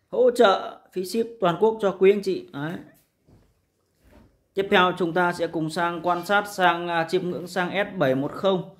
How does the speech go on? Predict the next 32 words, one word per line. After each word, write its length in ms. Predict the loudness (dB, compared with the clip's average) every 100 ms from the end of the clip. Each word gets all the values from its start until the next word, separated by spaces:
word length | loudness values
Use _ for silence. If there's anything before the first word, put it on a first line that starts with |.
| _ _ _ _ _ _
S 160 | -8 -2
bảy 140 | 2
một 140 | 2 0
không 260 | 0 0
rất 180 | -2 0
là, 120 | 0
là 260 | 0 0 0
đẹp. 300 | 2 2 -2 _ _ _ _ _ _ _ _ _ -14
Đấy. 180 | -6 -6 -6 -16 _ _ _ _ _ _ _ _
Màng 220 | -4 0 4
loa 220 | 4 4
thì 120 | 2
nó 120 | 0
hơi, 300 | 0 2 4
à, 160 | 2 0
xỉn 280 | -2 -4 -4
một 100 | 0
chút 300 | 0 0 -4
thì 80 | -6
em 160 | -4 -4
sẽ 140 | -6
hỗ 180 | -6 -8
trợ 280 | -4 -4 -2
là 220 | 0 0
sơn 240 | 0 0 0
lại 160 | -2
loa 260 | 0 0 0
cho 80 | -2 -2
quý 140 | -2
anh 100 | -2
chị. 260 | -6 -8 -12 -14
Đấy. 240 | -6 -4